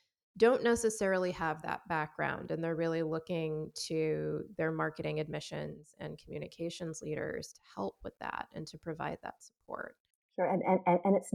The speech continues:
Speaker 2: doable. So, you know, when I think back to when I first moved into the independent school world, it was two thousand fourteen, and I remember my first N A I S conference, and, and there was a workshop, and they kept apologizing for talking about marketing and advertising, and I was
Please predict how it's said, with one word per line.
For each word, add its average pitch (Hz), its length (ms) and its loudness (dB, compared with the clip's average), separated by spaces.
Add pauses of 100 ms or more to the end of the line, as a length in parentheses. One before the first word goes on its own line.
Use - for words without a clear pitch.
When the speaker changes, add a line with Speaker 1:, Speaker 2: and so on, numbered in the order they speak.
(120)
Speaker 2:
doable. 165 560 10
So, 170 380 10
you 185 60 4
know, 175 80 4
when 165 100 4
I 160 80 8
think 196 300 2
back 175 300 8
to 170 100 6
when 151 440 4 (580)
I 175 140 12
first 175 380 12
moved 175 360 10
into 160 280 10
the 151 320 10
independent 170 400 6
school 160 240 10
world, 160 340 12
it 165 80 12
was 151 280 8 (180)
two 214 80 2
thousand 175 440 8
fourteen, 165 720 8
and 143 220 6 (100)
I 151 100 8
remember 160 380 8
my 160 220 8
first 160 260 8
N 165 120 8
A 160 120 6
I 156 220 8
S 165 80 8 (100)
conference, - 520 0
and, 143 220 8 (880)
and 175 140 8
there 175 80 12
was 170 120 12
a 165 40 10
workshop, 165 680 8
and 156 240 6 (280)
they 175 140 12
kept 196 200 8
apologizing 160 840 8
for 151 80 4
talking 170 320 6
about 151 220 8
marketing 165 420 10
and 143 100 6
advertising, 147 760 6
and 156 80 2
I 170 160 10
was 160 300 8